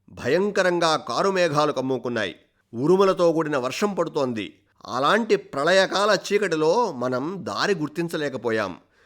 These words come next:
ఇద్దరం ఒకరినొకరు చేతులు పట్టుకొని భయంతో రాత్రిపూట అడవిలో ఒక చెట్టు కింద అలాగే ఉండిపోయాం. అలా సూర్యోదయం అవుతోందో లేదో,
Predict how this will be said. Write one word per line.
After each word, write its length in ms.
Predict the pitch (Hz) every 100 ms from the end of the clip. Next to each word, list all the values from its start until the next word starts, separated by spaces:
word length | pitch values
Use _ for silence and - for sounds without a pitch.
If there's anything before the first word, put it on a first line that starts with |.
| _ _
ఇద్దరం 680 | 104 101 156 175 156 127 104
ఒకరినొకరు 760 | 110 175 185 175 170 165 113 - _ -
చేతులు 260 | 151 175 202
పట్టుకొని 560 | 185 165 151 160 220
భయంతో 760 | 190 104 135 190 175 190 220 226
రాత్రిపూట 760 | 135 143 196 202 180 185 226
అడవిలో 560 | 240 117 120 180 190 190
ఒక 400 | 233 190 156 -
చెట్టు 200 | 170 220
కింద 240 | 208 190
అలాగే 460 | 180 131 165 220 208
ఉండిపోయాం. 600 | 175 185 196 151 98 76 - _ _ _ _
అలా 220 | 101 113 113
సూర్యోదయం 680 | 151 180 208 208 190 190 175
అవుతోందో 600 | 185 190 190 180 180 170
లేదో, 460 | 147 139 131 80